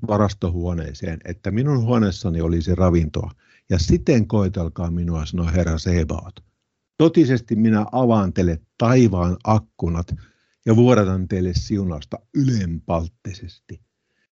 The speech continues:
Ja minä karkoitan nuhtelullani teiltä syöjäsirkat turmelemasta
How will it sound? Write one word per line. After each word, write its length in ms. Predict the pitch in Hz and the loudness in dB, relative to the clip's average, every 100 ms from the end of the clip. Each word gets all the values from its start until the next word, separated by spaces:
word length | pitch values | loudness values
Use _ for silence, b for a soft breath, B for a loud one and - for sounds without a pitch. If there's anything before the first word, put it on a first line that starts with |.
| _ | _
Ja 80 | 110 | 4
minä 240 | 120 127 | 6 4
karkoitan 640 | 120 139 127 113 98 95 104 | 4 4 4 0 -2 0 0
nuhtelullani 760 | 123 95 110 92 90 82 85 | 0 0 0 0 2 0 -2
teiltä 360 | 80 90 85 - | -2 -2 -2 -4
syöjäsirkat 720 | - 110 101 92 92 90 - - | 0 2 2 0 -4 -4 -10 -2
turmelemasta 720 | 113 98 85 80 76 73 | 2 2 0 -2 -4 -8